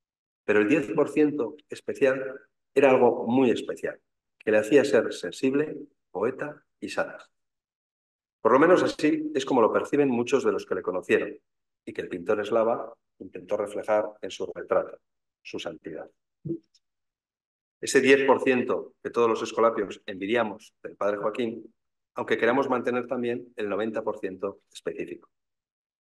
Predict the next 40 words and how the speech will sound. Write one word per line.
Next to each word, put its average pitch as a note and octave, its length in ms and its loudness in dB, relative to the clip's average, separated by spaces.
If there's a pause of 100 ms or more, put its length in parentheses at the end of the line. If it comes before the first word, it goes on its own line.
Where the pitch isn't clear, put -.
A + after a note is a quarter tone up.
(140)
Estoy D#3 220 2
de C#3 80 10
acuerdo C3+ 320 8
con G#2+ 140 4
todos F#2+ 300 0
ellos. - 460 -14 (180)
La G2+ 120 0
santidad A2+ 420 2
del G#2+ 120 2
padre G#2 180 0
Joaquín B2 320 -4
aparece A2 320 -2
en A#2 40 -6
sus G2+ 200 -10
escritos, C3+ 720 -8 (160)
pero G2 160 4
aparecía G#2 440 2
más C3+ 540 -6 (300)
en G2 120 -8
el F#2 140 -6
trato A#2 540 0
con F#2 120 -12
las E2+ 140 -8
personas B2 580 -12
y F#2 60 -16
especialmente F#2+ 560 -10
con - 140 -8
los - 180 -14
niños. - 520 -14 (1120)
Vale A2+ 220 8
hoy A#2 100 8
la A2 180 6
pena C3 520 4
que G#2 60 -2
veinticinco G2 480 0
años G#2+ 280 2
después - 260 -4
de G2 60 -6
su - 120 -10
muerte C3 520 4